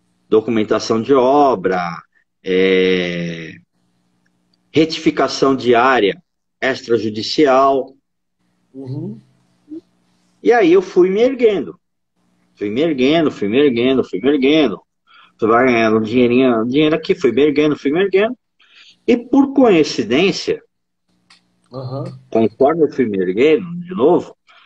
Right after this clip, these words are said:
Speaker 1: o meu casamento foi decaindo, né?
Speaker 2: Olha
Speaker 1: Uma
Speaker 2: que
Speaker 1: coisa
Speaker 2: doido.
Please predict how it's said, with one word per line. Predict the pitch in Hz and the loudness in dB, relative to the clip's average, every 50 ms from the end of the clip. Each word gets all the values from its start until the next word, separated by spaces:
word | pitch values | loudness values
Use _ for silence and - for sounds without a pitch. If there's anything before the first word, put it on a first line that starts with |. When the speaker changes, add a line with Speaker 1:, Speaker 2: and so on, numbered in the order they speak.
| _ - - _ - | _ -20 -20 _ -6
Speaker 1:
o | 107 | -2
meu | 113 123 123 | 0 0 0
casamento | 135 143 123 131 127 127 143 147 - | 0 0 0 0 0 2 0 0 0
foi | - 160 151 | 0 0 0
decaindo, | 165 156 - - 196 190 165 139 120 98 95 92 | 0 0 0 0 0 2 2 2 0 0 -2 -4
né? | 95 107 101 - _ _ _ _ _ _ _ _ _ - 117 110 - - - - - - _ _ _ _ _ _ 196 160 127 131 - - - - - - - - - _ _ _ _ _ _ _ _ - 175 - - 175 160 - - 1077 - _ _ _ _ _ _ _ _ _ _ _ _ _ _ _ - - - - - 855 855 855 855 - - - - - - - - - - _ _ _ _ _ _ _ _ - - - 117 123 123 127 131 | -4 -6 -8 -10 _ _ _ _ _ _ _ _ _ -12 -10 -10 -10 -10 -14 -18 -20 -20 _ _ _ _ _ _ -16 -16 -14 -10 -6 -4 -4 -4 -4 -6 -10 -12 -14 _ _ _ _ _ _ _ _ -20 -20 -20 -10 -6 -6 -6 -6 -8 -18 _ _ _ _ _ _ _ _ _ _ _ _ _ _ _ -18 -18 -18 -16 -12 -8 -8 -6 -4 -4 -4 -4 -4 -6 -8 -12 -16 -18 -20 _ _ _ _ _ _ _ _ -14 -8 -6 -6 -6 -6 -6 -6
Speaker 2:
Olha | 135 147 147 | -4 -2 0
Speaker 1:
Uma | - 147 175 185 | 2 2 2 2
Speaker 2:
que | 147 | 2
Speaker 1:
coisa | - - - - - 220 | 4 4 4 4 4 4
Speaker 2:
doido. | 220 - - - | 2 2 0 -4